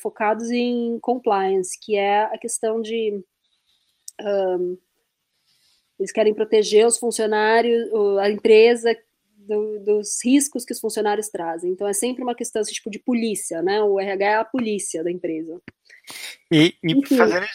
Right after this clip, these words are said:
Speaker 2: e puxando isso, né, que tu
Speaker 1: Uhum.
Speaker 2: comentou, que tu já falou, tu já começou a falar um pouco de, de algumas coisas que a gente,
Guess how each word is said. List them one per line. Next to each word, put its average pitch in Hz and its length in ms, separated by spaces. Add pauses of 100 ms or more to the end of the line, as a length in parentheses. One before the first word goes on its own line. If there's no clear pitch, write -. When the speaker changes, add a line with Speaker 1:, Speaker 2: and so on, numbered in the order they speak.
Speaker 2:
e 185 80
puxando 196 520
isso, 156 520 (640)
né, 131 200
que - 60
tu - 20
Speaker 1:
Uhum. - 60
Speaker 2:
comentou, 151 640
que - 140
tu - 80
já 151 100
falou, 165 200
tu - 80
já - 60
começou 151 240
a - 40
falar 165 140
um 160 60
pouco 175 300
de, 139 120
de 156 60
algumas 151 500
coisas 156 160
que 165 80
a 160 40
gente, - 260